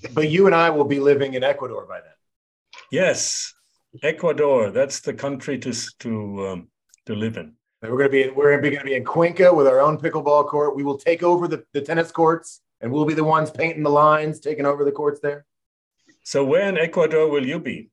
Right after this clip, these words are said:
Speaker 2: I'll be in the, in the, in area between Guayaquil and the ocean somewhere, maybe at the ocean, on the ocean.
Speaker 1: So toward, uh, ah, what's the name of that town west of Guayaquil?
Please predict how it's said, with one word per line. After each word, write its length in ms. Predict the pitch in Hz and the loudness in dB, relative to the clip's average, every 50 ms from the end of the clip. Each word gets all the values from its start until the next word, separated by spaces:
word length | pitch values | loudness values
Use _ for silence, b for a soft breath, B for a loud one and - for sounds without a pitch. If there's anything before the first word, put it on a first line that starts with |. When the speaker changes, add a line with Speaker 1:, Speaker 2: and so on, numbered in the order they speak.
| _ _ _ _ - | _ _ _ _ -6
Speaker 2:
I'll 180 | 135 156 170 | -4 -4 -4
be 280 | 165 175 170 165 156 - | -4 -6 -6 -4 -4 -4
in 140 | 135 131 127 | -2 -2 0
the, 320 | 123 117 110 113 123 117 - | 0 0 0 0 -2 -6 -6
in 260 | 117 113 110 110 107 | -6 -2 -2 -2 -2
the, 260 | 104 104 104 110 117 - 117 | -2 -4 -6 -6 -8 -10 -14
in 140 | 113 113 113 | -14 -10 -4
area 380 | 120 127 139 151 156 151 147 131 | -2 0 0 0 2 0 -2 -2
between 420 | 120 127 120 - - 127 120 117 | -2 -8 -8 -8 -8 -8 -6 -4
Guayaquil 640 | 104 117 120 120 123 113 113 - - 160 160 160 147 | -4 -2 -2 -2 -2 -4 -6 -10 -12 -12 -10 -8 -8
and 220 | 131 120 117 113 | -6 -8 -8 -10
the 200 | 117 101 101 - _ _ _ _ - | -10 -14 -14 -14 _ _ _ _ -10
ocean 360 | 131 127 123 - - 107 90 | -8 -8 -8 -8 -8 -10 -12
somewhere, 340 | - - 107 92 90 87 90 | -12 -12 -14 -12 -12 -12 -8
maybe 340 | 110 131 139 135 131 117 | -6 -6 -4 -4 -4 -4
at 180 | 117 117 117 113 | -6 -6 -6 -8
the 120 | 113 101 | -12 -12
ocean, 400 | 87 92 104 101 - - - - _ _ _ | -12 -12 -14 -14 -18 -20 -20 -20 _ _ _
on 160 | - 110 110 110 | -12 -10 -10 -10
the 100 | 101 92 | -10 -12
ocean. 260 | 90 98 107 - _ _ _ _ _ _ _ _ _ _ _ _ - | -14 -16 -16 -20 _ _ _ _ _ _ _ _ _ _ _ _ -20
Speaker 1:
So 420 | - - - 131 123 123 120 120 | -14 -6 0 0 2 2 0 -2
toward, 720 | 120 - - 143 139 135 131 131 131 131 131 127 127 120 | -6 -6 -2 0 2 2 2 2 4 4 4 4 4 4
uh, 460 | 120 123 123 120 120 120 117 117 113 113 - - | 2 4 4 4 4 2 2 0 -2 -4 -10 -16
ah, 220 | - 110 113 113 113 | -14 -12 -8 -6 -4
what's 160 | 120 123 123 | -4 -4 -4
the 60 | 135 | -4
name 100 | 135 127 | -4 -2
of 60 | 123 | 0
that 140 | 123 120 123 | -2 -2 -2
town 520 | - 135 127 127 127 123 123 117 117 110 - _ _ _ _ _ _ _ _ _ _ _ _ _ _ _ _ _ _ _ _ | -4 -4 -2 0 0 0 0 0 -4 -6 -8 _ _ _ _ _ _ _ _ _ _ _ _ _ _ _ _ _ _ _ _
west 440 | - 143 131 139 139 139 139 - - | -8 -2 2 4 4 2 2 -2 -8
of 100 | 139 113 | -8 -4
Guayaquil? 760 | 117 135 139 135 135 131 131 - 131 127 120 117 107 104 - | 0 2 4 4 4 2 0 -2 -2 0 0 0 -2 -4 -8